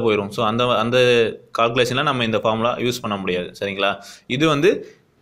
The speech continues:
இவருக்கும் ரெண்டுக்கும், ரெண்டு பேரும் கிராஸ் பண்ணவே இல்ல, சரிங்களா? கொடுத்துருக்கிற ந-, எண்ணிக்கை, அதனால நம்ம வந்து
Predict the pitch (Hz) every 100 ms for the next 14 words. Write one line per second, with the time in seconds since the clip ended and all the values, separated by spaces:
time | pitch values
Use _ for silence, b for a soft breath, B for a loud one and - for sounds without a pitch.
0 | - 127 151 156 247 165 143 151 247 277
1 | _ _ - 117 135 147 190 165 139 147
2 | 151 143 151 131 104 - - 127 117 107
3 | 120 110 - - 120 131 127 120 110 107
4 | 117 110 92 92 101 110 127 131 110 107